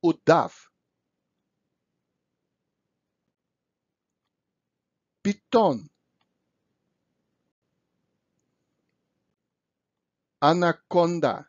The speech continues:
Удав. Питон.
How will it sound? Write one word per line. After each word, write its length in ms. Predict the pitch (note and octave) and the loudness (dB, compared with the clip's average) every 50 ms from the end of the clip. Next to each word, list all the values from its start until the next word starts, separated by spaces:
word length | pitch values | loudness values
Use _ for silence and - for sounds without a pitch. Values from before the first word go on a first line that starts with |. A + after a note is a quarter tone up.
| _ _ _ _ _ _ _ _ _ _ _ _ _ _ _ _ _ _ _ | _ _ _ _ _ _ _ _ _ _ _ _ _ _ _ _ _ _ _
Удав. 760 | D#3+ D#3 - - B2 A#2 A2 A#2 E3 - - - - _ _ _ _ _ _ _ _ _ _ _ _ _ _ _ _ _ _ _ _ _ _ _ _ _ _ _ _ _ _ _ _ _ _ | -8 -8 -6 -6 -6 -4 -2 -2 -2 -4 -6 -14 -20 _ _ _ _ _ _ _ _ _ _ _ _ _ _ _ _ _ _ _ _ _ _ _ _ _ _ _ _ _ _ _ _ _ _
Питон. 760 | - G#3+ A#3 - _ F#3 D#3+ D3 C3+ B2 B2+ D#3 G#3+ A#3+ C4 | -4 -4 -4 -2 _ 2 2 2 2 2 0 -4 -6 -10 -12